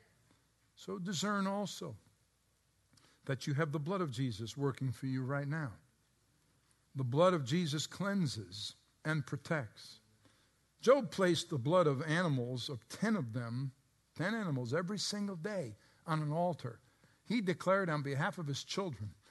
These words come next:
just in case any of his ten children sinned, he offered a sacrifice of blood on the altar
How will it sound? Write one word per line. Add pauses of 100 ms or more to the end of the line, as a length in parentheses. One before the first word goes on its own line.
(300)
just
in
case
any
of
his
ten
children
sinned, (360)
he
offered
a
sacrifice
of
blood
on
the
altar